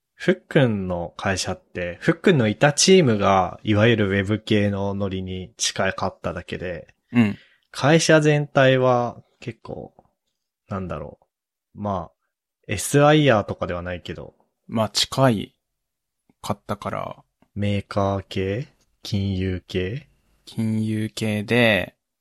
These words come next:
Speaker 2: そうだね、ビーツービーみたいなことをずっとやっていたから、その、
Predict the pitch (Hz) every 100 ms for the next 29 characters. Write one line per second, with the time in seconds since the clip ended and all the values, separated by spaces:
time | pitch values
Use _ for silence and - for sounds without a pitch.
0 | _ _ _ _ _ - - 110 87 71
1 | 69 87 110 110 - 117 113 123 107 98
2 | 101 101 98 - - 98 92 95 - -
3 | 95 98 - _ 98 101 98 - 92 101
4 | 107 90 - _ _ _ _ _ _ -
5 | - 95 87